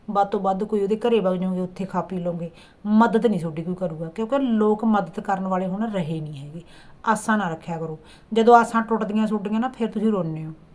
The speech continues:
ਫਿਰ ਤੁਹਾਡੇ ਭਾਅ ਦੀ ਬਣ ਜਾਂਦੀ ਹੈ, "ਹਾਏ ਮੇਰਾ ਦਿਲ ਟੁੱਟ ਗਿਆ, ਹਾਏ ਮੇਰੀ ਆਸ ਟੁੱਟ ਗਈ, ਫਲਾਣੇ ਨੇ ਐਂ ਕਰਤਾ, ਧਮਕੇ ਨੇ ਐਂ ਕਰਤਾ।" ਇਹਨਾਂ ਚੱਕਰਾਂ 'ਚ ਨਾ ਪਾਓ ਵੀਰੇ, ਇਨਸਾਨ ਆ ਇੱਥੇ,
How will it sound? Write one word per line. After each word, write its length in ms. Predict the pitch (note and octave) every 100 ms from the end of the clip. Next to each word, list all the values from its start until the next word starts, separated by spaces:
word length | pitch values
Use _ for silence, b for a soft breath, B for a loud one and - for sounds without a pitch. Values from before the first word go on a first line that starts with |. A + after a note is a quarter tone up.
| b b b -
ਫਿਰ 120 | B3+
ਤੁਹਾਡੇ 180 | A#3+ A#3
ਭਾਅ 200 | A#3 C4
ਦੀ 100 | B3
ਬਣ 180 | G#3 G3+
ਜਾਂਦੀ 320 | G3 F#3+ F#3+
ਹੈ, 60 | G3
"ਹਾਏ 280 | G3 G#3+ G#3+
ਮੇਰਾ 180 | G#3+
ਦਿਲ 180 | G#3 G3+
ਟੁੱਟ 280 | F#3 G#3 G3+
ਗਿਆ, 260 | F#3 G3 F#3+
ਹਾਏ 220 | G#3 G#3+
ਮੇਰੀ 200 | G#3+ G#3
ਆਸ 240 | G3+ G3
ਟੁੱਟ 200 | G#3 G3
ਗਈ, 120 | G3
ਫਲਾਣੇ 320 | F#3+ G#3+ G3+ G3+
ਨੇ 140 | G3+
ਐਂ 100 | G3
ਕਰਤਾ, 220 | G3 G3
ਧਮਕੇ 340 | G3 G#3 G#3+ F#3+
ਨੇ 120 | F#3+
ਐਂ 80 | F#3
ਕਰਤਾ।" 300 | F#3 - - b b b b b -
ਇਹਨਾਂ 160 | A3+ A3
ਚੱਕਰਾਂ 360 | G#3+ - G3
'ਚ 80 | F#3
ਨਾ 160 | F#3 F3
ਪਾਓ 120 | F3
ਵੀਰੇ, 240 | E3+ F3+ F#3+ b b b - -
ਇਨਸਾਨ 560 | G#3+ G#3+ G#3+ G#3 G3+
ਆ 120 | F#3 F3
ਇੱਥੇ, 320 | E3+ -